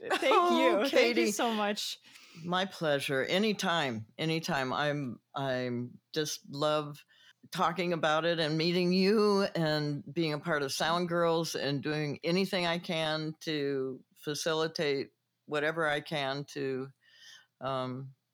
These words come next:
Speaker 2: help anybody move forward and understand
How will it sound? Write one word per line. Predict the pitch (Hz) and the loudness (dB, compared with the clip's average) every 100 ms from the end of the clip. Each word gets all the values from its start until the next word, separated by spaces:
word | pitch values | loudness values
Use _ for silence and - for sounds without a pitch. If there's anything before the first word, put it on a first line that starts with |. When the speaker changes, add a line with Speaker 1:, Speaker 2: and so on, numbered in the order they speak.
| _ _ _ _ | _ _ _ _
Speaker 2:
help | 165 165 - | -4 -2 0
anybody | 175 196 190 180 | 2 2 2 2
move | 170 170 156 | 2 0 0
forward | - 156 160 147 | 0 0 0 0
and | 131 - | -2 -2
understand | 151 156 160 - 165 139 135 135 139 | -2 -2 -4 -4 -4 -4 -4 -6 -8